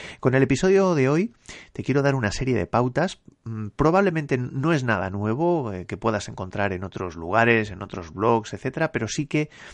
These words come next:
lo quiero hacer de una manera totalmente práctica y es algo que yo utilizo normalmente, son,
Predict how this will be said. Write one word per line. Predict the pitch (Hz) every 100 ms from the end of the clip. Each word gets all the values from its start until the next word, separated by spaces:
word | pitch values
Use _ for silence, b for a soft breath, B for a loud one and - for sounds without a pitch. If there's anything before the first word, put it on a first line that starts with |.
| B B
lo | 107 -
quiero | 135
hacer | 127 120
de | 117
una | 113
manera | 98 98 101
totalmente | 101 98 113 120 120 -
práctica | 107 - 120 151 180 B B B B B
y | 135
es | 151 165
algo | 151 160
que | 127
yo | 113 135
utilizo | 131 120 117 123
normalmente, | 110 101 98 104 104 117 120 113 107 98 92 90 87 87 -
son, | 113 123 117